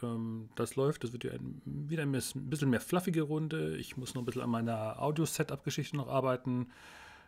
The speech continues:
Äh, beim Oga sprechen hat das Mikro etwas übersteuert. Das, äh, entschuldige ich nochmal hier an diejenigen, die das jetzt hier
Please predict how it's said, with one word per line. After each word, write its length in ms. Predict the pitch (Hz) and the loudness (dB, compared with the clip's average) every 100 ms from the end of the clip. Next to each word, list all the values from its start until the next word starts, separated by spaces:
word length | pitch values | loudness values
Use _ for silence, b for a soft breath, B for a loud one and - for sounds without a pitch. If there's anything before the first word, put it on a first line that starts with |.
| B | B
Äh, 320 | - 117 113 110 | -10 -4 -4 -6
beim 440 | - 110 117 123 | -8 -8 -8 -10
Oga 580 | - 127 120 113 113 113 | -4 -2 2 2 2 0
sprechen 680 | - - 117 - 123 117 104 | -6 -4 -4 0 0 0 0
hat 140 | 123 113 | -2 -2
das 160 | - | -2
Mikro 220 | 139 131 | -4 -2
etwas 180 | 123 117 | -4 -2
übersteuert. 680 | 123 - 127 127 127 - - | -4 -2 0 2 0 -2 -8
Das, 360 | 110 - - - | -10 -10 -10 -6
äh, 100 | 120 | -6
entschuldige 440 | 113 143 139 131 | -2 0 2 2
ich 160 | 131 117 | 0 0
nochmal 300 | 131 131 127 | -2 -2 -4
hier 280 | - 131 127 | -2 -2 0
an 120 | 117 | -2
diejenigen, 500 | 120 117 120 120 113 | -2 -2 2 4 2
die 140 | 113 | 2
das 180 | 113 107 | -2 -2
jetzt 160 | 113 - | -4 -6
hier 380 | - 113 104 | -2 -2 -2